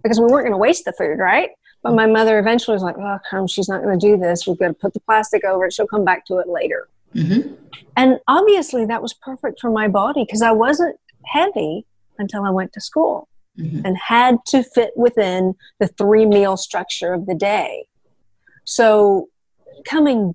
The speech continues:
Speaker 1: back to that, there's, there is some, "Okay, it's time to eat, but I'm not really hungry." So what I've started doing and what I learned to do was say, "Okay, you know what? I don't have to eat right now.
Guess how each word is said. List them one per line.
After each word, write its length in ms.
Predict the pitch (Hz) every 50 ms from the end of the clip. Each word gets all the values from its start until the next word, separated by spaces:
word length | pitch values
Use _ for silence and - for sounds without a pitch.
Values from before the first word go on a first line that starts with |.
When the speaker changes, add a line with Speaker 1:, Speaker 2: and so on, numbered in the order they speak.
| - _ -
Speaker 1:
back 320 | 226 226 285 349 - - -
to 80 | - 226
that, 240 | 202 202 190 - -
there's, 260 | 220 220 220 - - -
there 200 | 233 214 240 240
is 300 | 247 262 311 302 311 -
some, 380 | - - 269 254 247 233 233 233 _ _ _ _ _ _ _ -
"Okay, 340 | 262 - 294 285 247 233 -
it's 220 | - 247 240 - -
time 300 | - 277 294 311 294 262
to 100 | 269 - -
eat, 600 | 254 247 240 226 214 208 - - - - - - _ _ _ _ _ _ _ _ _ _ _ _ _ _ _
but 80 | - 240
I'm 160 | 240 240 233
not 200 | 240 262 254 -
really 260 | 262 262 254 254 247
hungry." 880 | 240 - - 247 233 233 233 226 214 202 180 170 156 156 151 151 151 202 - _ _ _ _ _ - - -
So 180 | - - 240 214
what 100 | 202 190
I've 140 | 196 185 -
started 500 | - - 220 202 196 196 185 180 170 -
doing 640 | - 185 180 208 262 277 226 143 - - 120 -
and 160 | 135 196 190 180
what 140 | 196 180
I 100 | 180 170
learned 380 | 170 180 175 185 196 220 247 233
to 80 | - 185
do 260 | 170 208 220 240 233
was 320 | 214 208 196 190 - - _
say, 280 | - - 214 190 - - -
"Okay, 280 | 302 - - 254 - - -
you 80 | 294
know 80 | 294 294
what? 180 | 302 320 - -
I 80 | - 285
don't 160 | 285 240 262
have 100 | 277 277 -
to 60 | -
eat 120 | 240 - -
right 220 | 208 196 190 -
now. 260 | 196 175 170 185 254